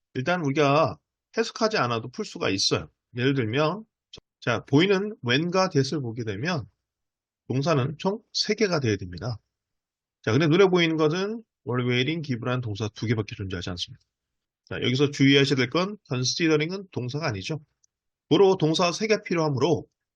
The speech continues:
빈칸에는 동사 자리가 되겠습니다. 따라서 A의 announcing과 B의 to announced는 준동사이므로 답이 될 수가 없죠.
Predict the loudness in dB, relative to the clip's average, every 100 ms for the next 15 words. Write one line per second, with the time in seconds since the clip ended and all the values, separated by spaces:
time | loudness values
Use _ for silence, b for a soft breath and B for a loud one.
0 | -4 -4 -2 -2 -2 -4 -6 -8 -6 -4
1 | -4 -4 -6 -8 -14 -18 _ _ _ _
2 | _ _ _ _ -2 0 0 -4 -2 2
3 | 2 2 0 0 -2 -6 -6 -8 -4 -4
4 | -4 -6 -6 -2 -2 -2 -8 -8 -8 -2
5 | 2 2 2 0 -2 -2 -4 -6 _ _
6 | _ -10 -4 -2 -2 -2 -4 -6 -6 -6
7 | -6 -8